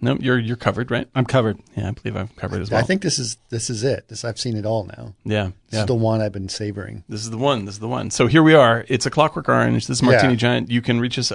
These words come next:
Speaker 1: at, um, uh, Martini Giant at, uh, well, no, at Martini Giant at Twitter.
Speaker 3: Right.
Speaker 1: You can, uh, uh, check us out and Eric's amazing artwork, um,
Speaker 3: On Instagram.
Speaker 1: on Instagram. Uh,
Speaker 3: Martini underscore giant.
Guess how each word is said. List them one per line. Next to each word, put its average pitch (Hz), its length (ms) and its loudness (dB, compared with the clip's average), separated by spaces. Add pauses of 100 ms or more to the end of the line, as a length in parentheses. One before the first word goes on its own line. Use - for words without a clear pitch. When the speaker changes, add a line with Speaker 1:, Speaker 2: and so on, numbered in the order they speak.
Speaker 1:
at, 107 240 0 (420)
um, 107 480 6 (140)
uh, 107 360 0 (200)
Martini 127 400 2
Giant 139 400 2
at, - 480 -4 (340)
uh, 107 360 4 (320)
well, 190 100 0
no, 113 300 0
at 220 160 2
Martini 123 280 2
Giant 110 300 -2
at 117 80 -6
Twitter. 110 360 -2
Speaker 3:
Right. 113 400 0 (100)
Speaker 1:
You 113 140 0
can, 110 360 0
uh, 110 300 -2 (360)
uh, 110 140 0
check 117 180 -2
us 113 140 0
out 117 180 2
and 110 340 2
Eric's 117 380 2
amazing 113 460 4
artwork, 110 520 -2 (120)
um, 113 80 2
Speaker 3:
On 104 260 2
Instagram. 110 540 0
Speaker 1:
on 110 80 2
Instagram. 123 560 0
Uh, - 100 -12
Speaker 3:
Martini 123 480 0
underscore 113 420 -2
giant. 90 400 -8